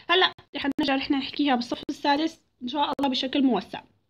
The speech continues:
Açık kabarma ve komşu ağaç-، آه، açılar. يعني بدنا نحكي عن الزوايا المجاورة والزوايا يلي بتكون موجودة. في عنا هون هي الزاوية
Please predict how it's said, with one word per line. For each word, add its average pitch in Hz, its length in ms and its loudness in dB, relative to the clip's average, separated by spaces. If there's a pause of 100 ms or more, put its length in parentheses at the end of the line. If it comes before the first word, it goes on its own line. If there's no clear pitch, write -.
(540)
Açık 302 460 -2
kabarma 277 640 6
ve 277 140 2
komşu 269 500 0
ağaç-، 262 480 2
آه، 233 220 2
açılar. 269 540 2 (360)
يعني 277 320 2
بدنا 240 420 0
نحكي 285 260 -6 (100)
عن 240 60 2
الزوايا 254 420 6
المجاورة 302 580 4
والزوايا 254 500 4 (1200)
يلي 262 260 0
بتكون 254 640 0
موجودة. 262 440 2 (640)
في 392 80 0
عنا 403 260 6 (100)
هون 254 260 4
هي 330 240 8 (100)
الزاوية 233 680 4